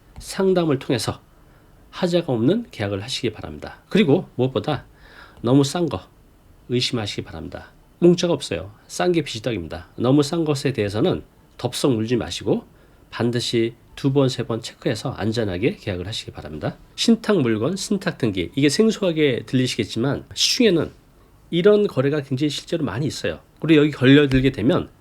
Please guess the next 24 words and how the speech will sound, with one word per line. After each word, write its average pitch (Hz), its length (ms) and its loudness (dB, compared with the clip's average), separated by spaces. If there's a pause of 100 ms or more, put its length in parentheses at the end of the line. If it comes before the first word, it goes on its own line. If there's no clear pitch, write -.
(120)
네, 87 240 -2
문제가 143 480 0
생기는 143 340 -2
경우도 113 240 -6
많이 95 220 -4
있습니다. 85 440 -8 (160)
앞으로도 190 420 0
여러분들 156 720 4 (140)
뭐 107 140 0
매매, 131 400 6 (320)
또 110 340 -2
전세, 147 540 2
월세 139 340 2
계약할 135 380 0
일이 131 140 0
많으실 104 380 -4
거예요. 90 240 -4 (400)
그때 175 480 4 (480)
갑구에 165 540 0
신탁 - 420 -2
등기가 123 300 0
돼 113 140 -2
있다고 110 280 -2
하면 151 280 2